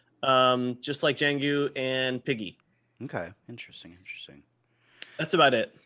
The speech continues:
Speaker 2: Okay. Man, that, that's an interesting, very fascinating roster. I love the fact that we have tanks that are, uh, used to working with each other. Um, I, I've personally watched Happy,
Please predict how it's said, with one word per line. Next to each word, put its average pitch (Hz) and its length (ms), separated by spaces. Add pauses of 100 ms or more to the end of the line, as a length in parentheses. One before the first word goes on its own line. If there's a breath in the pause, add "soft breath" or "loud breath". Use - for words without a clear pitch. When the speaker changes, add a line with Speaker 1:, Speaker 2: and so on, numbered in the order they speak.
(160)
Speaker 2:
Okay. 160 320
Man, 165 300
that, 170 300
that's 196 240
an 139 180 (140)
interesting, 147 560
very 143 220
fascinating 131 500
roster. 127 260
I 143 40
love 160 200
the 175 80
fact 151 200
that 139 80
we 135 80
have 120 160
tanks 113 300
that 113 100
are, 104 260 (340 loud breath)
uh, 117 240
used 117 340
to 117 120
working 110 320
with 120 140
each 127 160
other. 131 380 (440 loud breath)
Um, 107 540
I, 170 320
I've 143 240 (560)
personally 139 360
watched 107 280
Happy, 117 580